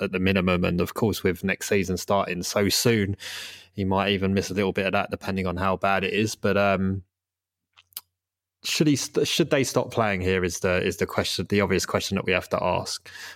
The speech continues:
Uh, I'll start with you, Hesketh. Is it, I, I, I think when Giroud touches the ball home, it's very, very clear that he's turning around a little bit embarrassed that, that he's put the ball in the back of the net. So, um, do you,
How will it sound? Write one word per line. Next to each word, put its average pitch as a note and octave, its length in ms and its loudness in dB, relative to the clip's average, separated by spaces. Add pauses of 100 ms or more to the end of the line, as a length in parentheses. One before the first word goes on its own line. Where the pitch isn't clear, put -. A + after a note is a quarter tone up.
Uh, F2+ 460 2
I'll G2+ 140 -2
start G2+ 240 2
with F#2+ 100 0
you, F#2 140 4
Hesketh. F#2 460 0 (640)
Is B2 180 2
it, B2 320 0 (580)
I, - 60 -6
I, C3+ 500 2
I A#2 60 2
think B2+ 260 0
when B2+ 420 0
Giroud A2+ 520 2
touches G#2+ 320 -2
the F#2 80 -2
ball G2 180 2
home, F#2+ 400 0
it's F#2+ 160 -4
very, G2 280 2
very F#2 260 2
clear G2+ 260 2
that F#2 60 0
he's F#2 180 -2
turning F#2+ 380 0
around F#2 320 2
a - 20 2
little F#2+ 240 2
bit F#2+ 260 0
embarrassed F#2 640 0
that, - 200 -6
that G2 180 0
he's F#2+ 140 -4
put A#2+ 160 -2
the G2+ 80 -4
ball G2+ 160 2
in F2+ 80 0
the F#2 80 0
back F#2 240 0
of G2 60 0
the F#2 60 2
net. F#2+ 280 0 (160)
So, F#2+ 460 2
um, F#2+ 400 0 (600)
do G#2+ 120 -2
you, G2 80 0